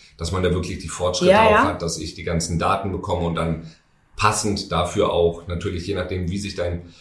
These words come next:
Speaker 1: Fortschritt entwickelt, ähm, die Pläne anpassen kann. Weil das ist ja das Wichtige, dass man da wirklich was hat,
Speaker 2: Mhm.
Speaker 1: was so auch von Woche zu Woche einfach nach wie vor aktuell bleibt.
Speaker 2: Und sag mal, warst du immer schon so sportlich und, äh, krass austrainiert wie jetzt oder war das mal anders?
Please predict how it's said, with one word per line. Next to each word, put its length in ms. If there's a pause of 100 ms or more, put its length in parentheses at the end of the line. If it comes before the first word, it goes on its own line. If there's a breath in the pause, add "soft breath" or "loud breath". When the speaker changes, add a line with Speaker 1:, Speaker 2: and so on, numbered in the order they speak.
(140 soft breath)
Speaker 1:
Fortschritt 680
entwickelt, 680
ähm, 320
die 80
Pläne 260
anpassen 480
kann. 160
Weil 120
das 160
ist 120
ja 80
das 220
Wichtige, 340
dass 200
man 100
da 140
wirklich 320
was 180
hat, 160
Speaker 2:
Mhm. 80
Speaker 1:
was 200
so 300 (140 loud breath)
auch 180
von 160
Woche 220
zu 180
Woche 200
einfach 280
nach 220
wie 60
vor 200
aktuell 360
bleibt. 400 (480)
Speaker 2:
Und 420
sag 400
mal, 220
warst 320
du 160
immer 260
schon 300
so 140
sportlich 840
und, 560
äh, 100
krass 680
austrainiert 760
wie 140
jetzt 440
oder 340
war 140
das 160
mal 160
anders? 540